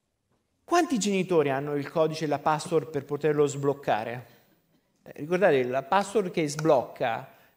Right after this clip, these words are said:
poi è la password che può essere utilizzata anche, diciamo, un codice come quello che può essere utilizzato per il monitoraggio dello screen time. Tutti i cellulari moderni,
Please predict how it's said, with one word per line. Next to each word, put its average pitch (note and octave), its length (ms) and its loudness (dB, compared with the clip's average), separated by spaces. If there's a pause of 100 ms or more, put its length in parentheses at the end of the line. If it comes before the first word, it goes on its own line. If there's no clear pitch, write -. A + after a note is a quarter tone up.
poi C3 720 2
è C#3+ 200 -6
la C#3+ 160 -4
password E3+ 480 0
che C#3+ 100 -4
può D#3 140 0
essere D#3 240 -2
utilizzata C#3+ 920 0
anche, G3+ 580 -2
diciamo, C#3+ 500 -8
un D3+ 160 -8
codice B2+ 720 0
come D#3 380 -4
quello F3 760 2 (300)
che D#3 140 -6
può F#3 160 0
essere F3 240 0
utilizzato D#3+ 580 0
per D#3 140 -4
il D3+ 60 -6
monitoraggio E3 600 -2
dello D3+ 220 0
screen C#3 380 -8
time. A2+ 540 -8 (380)
Tutti C4 500 -8
i C3+ 40 -14
cellulari C3+ 420 -2
moderni, B2 560 -6